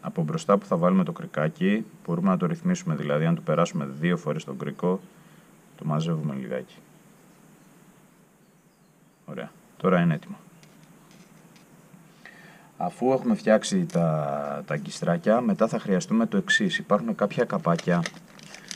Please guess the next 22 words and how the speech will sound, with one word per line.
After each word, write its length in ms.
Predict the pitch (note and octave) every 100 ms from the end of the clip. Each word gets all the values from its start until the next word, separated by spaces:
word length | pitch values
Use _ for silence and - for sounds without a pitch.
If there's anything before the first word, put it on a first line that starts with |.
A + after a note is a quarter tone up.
| - -
πλαστικά, 640 | F2 E2+ E2+ F2 E2 F2 F2+
όπως 220 | - -
είναι 100 | F2
αυτά 180 | E2 F2
εδώ 180 | D#2 D2
πέρα, 360 | D#2 D2+ C#2+ - - - - - - - - - - - -
της 200 | - D#2
Owner, 380 | D2+ D2+ E2 G2+ - - - - - - - - - - -
και 100 | -
θα 100 | E2+
μας 160 | F2+ E2+
βοηθήσουν 520 | F2 F2 A2+ A2+ A#2+
στο 160 | - G#2
να 160 | G#2 F#2
συγκρατήσουν 680 | E2 E2 E2+ G2 A#2 A2+ G2
αυτές, 500 | E2+ - G2+ A#2 - -
αυτά 440 | E2 G2 G2 E2+
τις 140 | - E2+
γραβάτες 440 | F2 F2 A2 G#2+
που 100 | -
θα 120 | G2
βάλουμε. 340 | F#2 F#2+ D2+